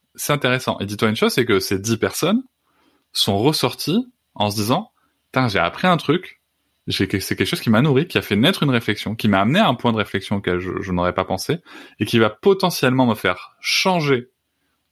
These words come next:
mon, mon co-, mon comportement, en tout cas le questionner, et potentiellement en faire parler autour de moi, et, euh, et essayer d'agir. » Voilà, c'est, c'est,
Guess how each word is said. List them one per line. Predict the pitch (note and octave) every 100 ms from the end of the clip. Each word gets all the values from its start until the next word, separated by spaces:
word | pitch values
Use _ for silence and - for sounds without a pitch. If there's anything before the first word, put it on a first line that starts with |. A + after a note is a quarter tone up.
| _
mon, | G2 G2+ G2+ F#2+ F2 - - -
mon | F#2+
co-, | -
mon | F2+ F#2+
comportement, | F#2+ F#2+ - G#3+
en |
tout | -
cas | C#3
le | A2+
questionner, | G2+ - G2 - G2+ A2 G#3+ - - -
et | G#2
potentiellement | - F3 F3 D3+ B2+ A#2+ C3 E3+
en | G#2+
faire | - C3+ - _ _
parler | A#2 A2+
autour | C3 B2 A2+
de | G2+
moi, | F#2+ B2 - _ _ _
et, | G#2+ A2
euh, | F#2+ -
et | G2
essayer | G2+ C3 C3+
d'agir. » | A2 G#2+ G#2 F2+ - _ _
Voilà, | G2 F#2 E2+
c'est, | - -
c'est, | - F2